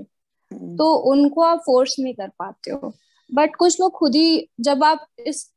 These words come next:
Speaker 2: टॉपिक को छेड़ते हो, तो खुद ही पूछने लगते हैं। जैसे मेरी जो ताई जी हैं, यहाँ पे आने के बाद उन्होंने
Speaker 1: हम्म।
Speaker 2: कल अपना शेयर किया था एक्सपीरियंस, तो
Speaker 1: यस।
Speaker 2: उन्होंने बताया उनकी लाइफ में क्या चेंज आया। यहाँ पे एक और है, अ, मेरी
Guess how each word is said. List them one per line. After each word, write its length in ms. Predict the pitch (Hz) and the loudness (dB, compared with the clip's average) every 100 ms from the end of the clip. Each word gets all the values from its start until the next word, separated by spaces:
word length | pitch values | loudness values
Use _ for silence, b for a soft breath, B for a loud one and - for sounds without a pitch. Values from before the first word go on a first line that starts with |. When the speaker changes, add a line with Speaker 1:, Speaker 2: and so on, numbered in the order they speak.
| - | -4
Speaker 2:
टॉपिक 360 | 262 233 294 294 | -2 -2 -6 -10
को 100 | 339 | -12
छेड़ते 520 | - 294 233 226 - | -6 -2 -2 -2 -4
हो, 100 | 262 | -4
तो 140 | 247 | -4
खुद 240 | 294 311 254 | -6 -6 -4
ही 60 | |
पूछने 460 | 294 294 285 285 277 | -4 -4 -2 -2 -2
लगते 260 | 247 - 233 | -4 -8 -8
हैं। 40 | |
जैसे 220 | 262 - | -6 -2
मेरी 460 | 269 254 254 277 262 _ 226 | 0 0 0 -4 -6 _ -4
जो 200 | 277 262 | 0 0
ताई 340 | - 208 214 | 0 0 0
जी 160 | 208 240 | -4 -8
हैं, 280 | 202 - - 262 | -10 -12 -8 -2
यहाँ 260 | 254 254 | 0 0
पे 140 | 254 247 | 0 -2
आने 260 | 220 202 | -4 -8
के 140 | 196 214 | -10 -10
बाद 300 | 202 240 320 B B B B B - | -6 -8 -10 B B B B B 0
उन्होंने 380 | 277 269 285 294 | 2 4 4 2
Speaker 1:
हम्म। 100 | 285 | 2
Speaker 2:
कल 160 | 285 | 2
अपना 300 | 277 262 262 | 2 0 -6
शेयर 400 | 269 - 254 226 214 | -8 -8 -6 -6 -8
किया 180 | - 220 | -10 -10
था 120 | 190 | -10
एक्सपीरियंस, 760 | 220 - - 208 202 202 214 - | -12 -10 -6 -4 -4 -6 -8 -4
तो 360 | - 277 240 175 | 2 4 4 -2
Speaker 1:
यस। 160 | - - | -6 2
Speaker 2:
उन्होंने 420 | 277 285 294 302 | 4 6 6 6
बताया 420 | 269 262 240 240 | 2 0 0 0
उनकी 260 | 233 240 254 | -2 -4 -4
लाइफ 260 | 233 233 254 | -4 -4 -8
में 120 | 254 | -10
क्या 220 | 220 190 | -8 -8
चेंज 360 | 196 190 196 185 | -10 -14 -8 -4
आया। 260 | 127 117 - _ _ _ _ - | -4 -6 -14 _ _ _ _ -4
यहाँ 320 | 269 247 269 | -2 0 -2
पे 220 | 269 311 311 | 0 0 0
एक 160 | 311 | 2
और 320 | 269 262 285 | 2 4 2
है, 520 | 277 262 - 254 240 - | -4 -12 -12 -10 -10 -10
अ, 320 | 226 240 233 | -8 -6 -6
मेरी 540 | 240 226 214 233 220 | -6 -8 -6 -8 -10